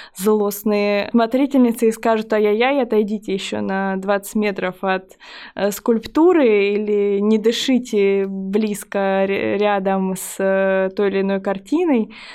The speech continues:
да, м, «Не садитесь на пол, не разговаривайте, не обсуждайте», и, и это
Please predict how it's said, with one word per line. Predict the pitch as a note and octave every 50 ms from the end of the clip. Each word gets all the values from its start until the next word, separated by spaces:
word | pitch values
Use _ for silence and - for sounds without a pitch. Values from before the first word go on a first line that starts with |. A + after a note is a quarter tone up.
| - - -
да, | A3 G#3 G#3+ A3+ B3 B3 A#3+ A#3 A3+ G#3+ G#3 G3+ G3+ G3+
м, | G#3 G#3 G#3 G#3 G#3 G#3 - - A3 G#3+ G#3+ G#3+ A3 G#3 G#3+
«Не | A3+ A3+ A3+
садитесь | A3 - A3+ A3 A3 A3+ A3 A3+ G#3+ G#3 - -
на | A3 G#3 G#3
пол, | G#3 G#3 - B3 C#4+ D#4+ F4+
не | F4 D4+ C4
разговаривайте, | A#3 A3+ A3+ A3 A3 A3+ A3+ G#3+ G#3 G3 G3 F#3+ F#3+ G3
не | G3+ G3+
обсуждайте», | G3 - - - G#3 G#3 A3 B3+ D4+ F#4+ G#4 G4 - - A#3
и, | A3+ A#3 A3+ - - - G#3+ A3+ A2+ A#2 -
и | A#3
это | B3 B3 B3 A3+ A3+ A3+ A3+ A3 A3 A3 A3 A3 A3+